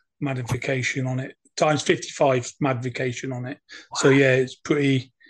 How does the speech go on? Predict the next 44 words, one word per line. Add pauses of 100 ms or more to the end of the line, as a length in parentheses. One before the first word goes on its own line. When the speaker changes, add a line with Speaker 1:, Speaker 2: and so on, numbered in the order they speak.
(560)
Speaker 1:
yeah,
so
it's
a
box
standard
scope,
basically. (240)
Speaker 2:
Right. (180)
So (260)
when
you're
looking
down
that
scope,
like,
how (140)
detailed, (220)
or
how
can
you
just
see
the
person's
mouth
moving
and
look?
I
Speaker 1:
No.
Speaker 2:
mean, (460)
no.
Speaker 1:
No,
no,
no. (480)
If
you
go,
if
you
ever